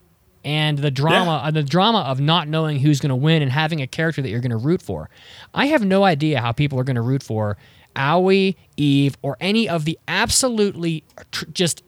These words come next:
Speaker 1: cardboard boring villains that they introduced on, like, episode thirteen.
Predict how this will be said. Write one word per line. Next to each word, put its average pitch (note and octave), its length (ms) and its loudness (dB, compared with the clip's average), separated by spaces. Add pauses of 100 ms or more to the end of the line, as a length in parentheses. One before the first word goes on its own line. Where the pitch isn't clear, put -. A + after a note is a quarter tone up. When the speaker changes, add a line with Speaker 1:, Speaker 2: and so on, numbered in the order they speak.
(360)
Speaker 1:
cardboard E3 800 2
boring C#3+ 420 2
villains A2+ 480 0
that B2 100 -4
they B2+ 140 -2
introduced A#2 440 -2
on, A#2+ 80 -4
like, A2+ 160 -6
episode A2+ 360 -6
thirteen. G#2 440 -6